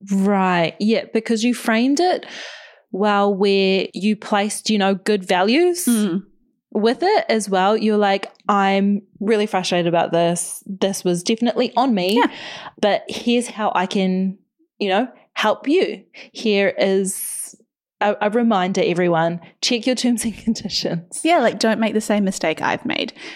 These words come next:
Speaker 2: And, and just kinda leave it from there. Like, I think it's so important to remember that not everyone, if you are a large figure or if you're a business, even just being a business is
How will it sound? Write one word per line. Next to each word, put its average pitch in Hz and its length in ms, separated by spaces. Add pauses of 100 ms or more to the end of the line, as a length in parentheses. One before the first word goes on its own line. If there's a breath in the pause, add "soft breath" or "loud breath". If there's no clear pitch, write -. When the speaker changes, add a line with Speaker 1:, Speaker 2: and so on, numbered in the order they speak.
(200 loud breath)
Speaker 2:
And, 233 380 (260)
and 285 120
just - 180
kinda 415 200
leave 381 180
it - 100
from 294 160
there. 285 180
Like, 214 320
I 247 60
think 277 200
it's - 140
so 233 140
important 180 580
to 175 540 (220 loud breath)
remember 220 580
that 208 220
not 233 260
everyone, 220 600 (220 soft breath)
if 233 120
you 247 180
are 330 120
a 262 80
large 190 440
figure 156 460
or 208 100
if 214 120
you're 247 140
a 262 60
business, 180 560 (300 loud breath)
even 294 220
just - 200
being 330 140
a 247 40
business 180 560
is 180 300